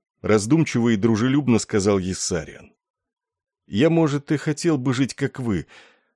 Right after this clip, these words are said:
но стоит мне увидеть, что к идеалу присосались типы вроде Долбинга с Шайскопфом или Кошкарта с Корном, и он для меня сразу тускнеет».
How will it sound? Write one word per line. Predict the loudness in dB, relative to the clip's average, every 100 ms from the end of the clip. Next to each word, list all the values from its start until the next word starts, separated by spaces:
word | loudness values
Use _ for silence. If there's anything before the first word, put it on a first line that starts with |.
| -10
но | -4 -4
стоит | -2 -2 -2 0
мне | 2 2
увидеть, | 2 -2 -4 -6
что | -8 -6 -6
к | -4
идеалу | -4 0 2 2 0
присосались | -4 -6 -2 0 0 0 -2
типы | -6 -8 -4 -4
вроде | -2 -2 -2
Долбинга | -8 0 2 4 2 -2 -2 -4
с |
Шайскопфом | -4 0 0 0 -6 -12 -8 -10 -10 -20 _ _ -6
или | -4 -4
Кошкарта | 0 2 2 2 -2 0
с | -4
Корном, | -2 4 4 4 -2 -6 _ _ -10
и | -4
он | 0 0
для | 0
меня | 0 2 -2
сразу | -4 -6 -6
тускнеет». | -8 -10 -8 -8 -8 -18 _